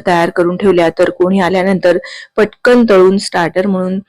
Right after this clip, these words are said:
अ, हिरव्या चटणी बरोबर किंवा टोमॅटो केचप बरोबर सुद्धा सर्व्ह करू शकता. त्यामुळे ही बनवून ठेवली, कधीही वरण भात नुसता बनवलेला असेल किंवा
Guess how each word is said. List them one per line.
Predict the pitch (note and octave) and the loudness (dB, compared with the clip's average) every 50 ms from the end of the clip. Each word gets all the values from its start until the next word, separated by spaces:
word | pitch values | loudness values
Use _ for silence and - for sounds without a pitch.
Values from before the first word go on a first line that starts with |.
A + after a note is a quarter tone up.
| _ _ _ - F3+ | _ _ _ -2 0
अ, | F#3 | 2
हिरव्या | F#3 F3 G3 F#3 F#3 E3+ E3+ F#3 | 2 4 4 4 4 4 2 2
चटणी | - F#3+ E3 - - F3 F3 | 2 0 -2 -2 -2 -4 0
बरोबर | F3+ F3+ F3 E3+ E3+ E3+ F3+ - | 0 2 2 2 2 2 0 2
किंवा | - F3+ F3 F3 F3+ | 2 2 2 2 2
टोमॅटो | F3 G3+ F3+ E3+ E3 E3 - G3+ | 0 0 -2 0 0 0 -2 0
केचप | - F#3 E3 - - F3 | 0 0 -2 0 0 -2
बरोबर | E3 F#3+ F#3+ F#3+ F3+ F3+ F3+ F#3 | 0 0 0 2 2 2 2 0
सुद्धा | F#3+ - F#3 E3 G#3 F#3 E3 | 0 -2 -4 -2 -2 -2 -2
सर्व्ह | - - G#3 F#3+ F3+ | 0 0 2 2 2
करू | - F3+ F3 F3 F3 | 2 2 2 2 0
शकता. | G3 F#3+ D#3 - _ - G3+ C4+ - _ - - - _ _ - | 0 -2 -4 -4 _ -4 -4 -4 -4 _ -16 -20 -20 _ _ -2
त्यामुळे | F#3+ F#3+ G3+ G#3 F#3 E3+ | 0 2 4 4 4 4
ही | F3 F#3+ G#3 A3 | 4 4 2 2
बनवून | G#3 F#3 F#3+ F3+ E3 F3 F#3+ G#3 G#3 | 2 2 2 2 2 2 0 0 0
ठेवली, | G#3+ G#3+ G#3 F3+ F#3 F#3 F3+ | 0 0 0 2 2 2 2
कधीही | - F3+ F3 F#3 F#3 F#3+ F#3+ F#3+ | 2 0 0 0 0 2 2 2
वरण | F#3+ G3 F3+ F3+ F3+ F#3 F#3+ | 2 2 2 2 2 0 -2
भात | F#3+ G3+ F#3 F#3 - | -2 -4 -4 -4 -6
नुसता | F#3+ F3 - - F#3 | -8 -8 -6 -4 -2
बनवलेला | F3 E3+ E3+ E3+ F3 F3 F3 F3 F3 E3+ | 0 0 2 0 0 0 0 0 0 0
असेल | E3+ E3+ - - E3 E3+ - - | 0 -2 -2 -2 -4 -4 -2 -2
किंवा | F3+ F3+ F3+ F3+ F#3 | -2 0 0 0 -2